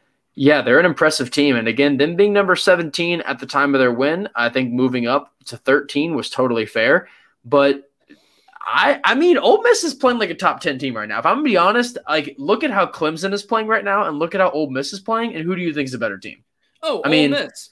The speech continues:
Speaker 2: without a doubt.
Speaker 1: I mean,
Speaker 2: And,
Speaker 1: that's what I'm
Speaker 2: and
Speaker 1: saying. Some of the polls,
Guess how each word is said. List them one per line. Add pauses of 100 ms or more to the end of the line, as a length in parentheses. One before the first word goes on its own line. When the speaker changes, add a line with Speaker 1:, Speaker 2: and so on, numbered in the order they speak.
Speaker 2:
without
a
doubt. (300)
Speaker 1:
I
mean,
Speaker 2:
And,
Speaker 1:
that's
what
I'm
Speaker 2:
and
Speaker 1:
saying.
Some
of
the
polls,